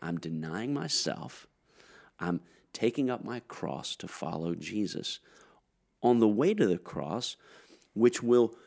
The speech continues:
crucify things in me that need to be crucified.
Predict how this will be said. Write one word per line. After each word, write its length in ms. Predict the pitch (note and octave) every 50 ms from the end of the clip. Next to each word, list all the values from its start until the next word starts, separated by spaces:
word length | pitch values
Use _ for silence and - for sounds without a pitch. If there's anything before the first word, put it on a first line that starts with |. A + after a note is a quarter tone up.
| _ _ -
crucify 640 | - - F#3 G#3+ G#3 - F#3 D#3+ - D3+ C#3 C#3
things 320 | C3+ - - C3 C#3+ C3+ C3
in 100 | C3+ B2+
me 120 | B2+ B2+ B2+
that 100 | A2+ D#2+
need 220 | G2+ A#2 B2 B2+ B2
to 40 | A#2
be 120 | G2+ G#2+
crucified. 640 | - - A#2 F#2+ - - F2+ - - C2+ A#1+ -